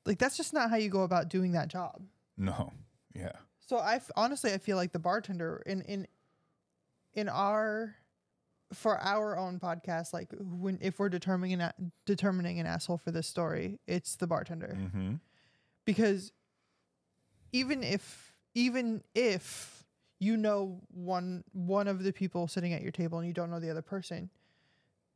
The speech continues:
Speaker 1: you still don't ignore that person. Like,
Speaker 2: Right.
Speaker 1: everybody should get the same, uh, level of attention to
Speaker 2: Mm-hmm.
Speaker 1: detail, or, like, "Hey, do y'all need a box?"
Speaker 2: Right.
Speaker 1: Not,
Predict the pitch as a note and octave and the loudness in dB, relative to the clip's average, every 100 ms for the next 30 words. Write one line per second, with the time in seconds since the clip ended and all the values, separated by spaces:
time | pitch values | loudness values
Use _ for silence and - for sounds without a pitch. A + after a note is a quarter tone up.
0 | _ _ F#3+ G#3+ G#3+ - C4+ A#3 G#3 G3+ | _ _ 0 2 2 0 2 2 2 -2
1 | F3+ F#3+ G3+ F3 - - F#3 F3 D#3 E3 | -2 -2 0 0 -2 0 -2 -2 -4 -2
2 | F3+ F#3+ G3+ G3+ G3 F#3 - G3 F#3+ F#3+ | 2 2 0 -2 0 0 0 0 0 0
3 | F3+ F#3+ F3+ F3 - _ _ _ _ _ | 0 0 0 -2 -6 _ _ _ _ _
4 | _ _ - F#3 F3+ - - - F#3+ G#3 | _ _ 0 2 2 0 -4 -10 -2 0
5 | F3+ F3+ E3 D#3+ E3+ E3+ E3 D#3+ D#3+ D#3+ | 2 0 -2 -4 -4 -4 -2 -4 -4 -6
6 | - A2 F2+ F3+ F#2+ E3 D#3 - E3+ E3 | 0 2 2 2 4 4 2 0 0 0
7 | E3 F3+ F3+ - _ _ _ - A3 G#3 | 0 0 -2 -4 _ _ _ -6 -4 -2
8 | G3+ A3+ F3 G#3 A3 G#3+ G#3+ F3+ E3 - | 0 0 2 4 4 4 2 4 2 0
9 | - - - - F#2 F2+ _ _ _ _ | -10 -16 -16 -12 -10 -12 _ _ _ _
10 | _ _ F#3 F3+ | _ _ -2 -2